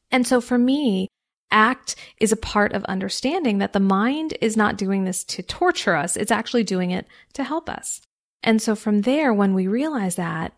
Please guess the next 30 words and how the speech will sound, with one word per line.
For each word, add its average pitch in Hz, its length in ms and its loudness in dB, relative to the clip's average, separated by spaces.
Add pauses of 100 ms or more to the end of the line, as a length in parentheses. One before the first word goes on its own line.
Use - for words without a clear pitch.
(100)
we 220 160 0
see 294 260 -2
that 302 160 -2
we're 220 180 4
in 214 80 4
a 208 60 2
position 190 440 -4
of - 140 -10
choice, - 560 -6 (360)
that 208 140 2
we're 220 140 4
able 254 240 2
to 214 100 -2
talk 247 400 -4
back 190 240 -2
to - 80 -10
the 185 80 -2
mind 165 380 -4
and 185 180 -4
say, 175 460 -4
"Look, 180 280 -6
I 202 140 0
get 311 220 0
it. 262 320 -6 (220)
I - 80 0
know 220 120 4
what 269 120 0
you're 269 100 -4
doing 285 260 -4
here. 185 320 -4